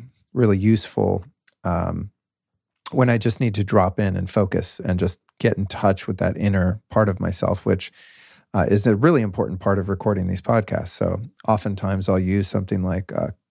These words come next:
coca powder paste or sananga or hape when I'm actually sitting down to do some work. So this type of work for me is actually quite ceremonial because of the intentionality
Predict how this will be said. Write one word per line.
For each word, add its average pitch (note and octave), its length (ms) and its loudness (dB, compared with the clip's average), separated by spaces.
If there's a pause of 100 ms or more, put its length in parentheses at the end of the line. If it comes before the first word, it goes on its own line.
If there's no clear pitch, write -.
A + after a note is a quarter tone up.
coca B2+ 520 2
powder A#2+ 420 2
paste G#2+ 600 -2
or - 260 -4
sananga G#2+ 800 4
or - 360 -4 (420)
hape G#2 680 2 (100)
when G#2 300 2
I'm G2 420 0 (220)
actually G2 340 0
sitting G2+ 340 2
down F#2 280 2
to - 120 -8
do G#2 140 2
some F#2 300 -2
work. - 380 -2 (160)
So - 440 -2 (400)
this B2 200 2
type G#2+ 240 -2
of G2+ 120 -8
work G2 220 -2
for - 120 -8
me G2+ 360 0
is G2 380 2 (220)
actually F#2+ 440 0
quite G2 300 0
ceremonial G#2 640 2
because G2 340 0
of F#2+ 140 -2
the F#2 120 -2
intentionality F2+ 920 0